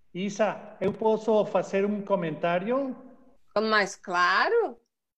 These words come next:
Speaker 1: Eh, amanhã, o vinte e um de junho, se cumplen cincuenta anos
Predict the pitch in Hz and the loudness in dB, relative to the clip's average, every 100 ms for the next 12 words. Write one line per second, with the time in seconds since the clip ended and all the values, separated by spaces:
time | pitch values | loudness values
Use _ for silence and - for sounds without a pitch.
0 | _ _ _ _ _ 185 170 170 170 - | _ _ _ _ _ 2 4 2 0 -14
1 | - - _ _ _ - 180 170 170 175 | -20 -20 _ _ _ -6 0 2 2 2
2 | 175 - - - - - 196 170 160 170 | 0 -4 -8 -14 -14 -2 2 2 2 0
3 | 175 175 190 190 196 190 156 147 135 156 | -4 -4 -2 -2 -2 0 0 -2 -2 -2
4 | 165 185 233 262 233 - - _ _ - | -2 -2 -4 -4 -10 -14 -20 _ _ -14
5 | - 170 170 202 214 208 214 220 214 208 | -2 -2 0 2 2 2 2 2 -2 -4
6 | 190 190 208 220 220 196 196 214 240 277 | -2 -2 0 0 2 2 2 0 0 0
7 | 262 - | -2 -6